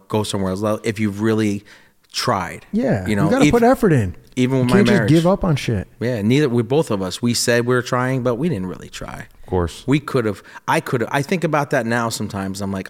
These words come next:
Speaker 1: "I could have done some more." But I was like, "Meh, you
Speaker 2: You
Speaker 1: know
Speaker 2: have to
Speaker 1: what?
Speaker 2: want it,
Speaker 1: Whatever."
Speaker 2: though, too.
Speaker 1: You gotta
Speaker 2: That's
Speaker 1: want
Speaker 2: the
Speaker 1: it.
Speaker 2: problem.
Speaker 1: Yeah, you gotta want it. But I tell you what, if I did work it out, I might not be doing what I'm doing now.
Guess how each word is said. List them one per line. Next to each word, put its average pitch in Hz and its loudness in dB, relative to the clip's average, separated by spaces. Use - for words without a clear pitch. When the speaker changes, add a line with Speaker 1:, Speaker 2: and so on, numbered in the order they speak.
Speaker 1:
"I 110 -6
could - -6
have 101 -4
done 98 -6
some 95 -8
more." 90 -8
But 127 -2
I 127 0
was 123 -4
like, 139 -6
"Meh, 147 -6
you 117 -10
Speaker 2:
You 135 -4
Speaker 1:
know 127 6
Speaker 2:
have 139 4
to 123 4
Speaker 1:
what? 113 2
Speaker 2:
want 131 4
it, - 2
Speaker 1:
Whatever." 90 -2
Speaker 2:
though, 85 -4
too. 120 0
Speaker 1:
You 104 -4
gotta 101 0
Speaker 2:
That's - 4
Speaker 1:
want 90 0
Speaker 2:
the 85 -2
Speaker 1:
it. - -4
Speaker 2:
problem. 110 2
Speaker 1:
Yeah, 98 -4
you 98 -4
gotta 95 -4
want 92 -6
it. - -16
But 190 4
I 185 4
tell 208 2
you 185 4
what, 185 2
if - -6
I 127 2
did 135 0
work 135 -2
it 139 -2
out, 135 -2
I 131 -2
might 127 -2
not 120 -6
be 123 -2
doing 123 -4
what 120 -6
I'm 113 -8
doing 113 -6
now. 95 -10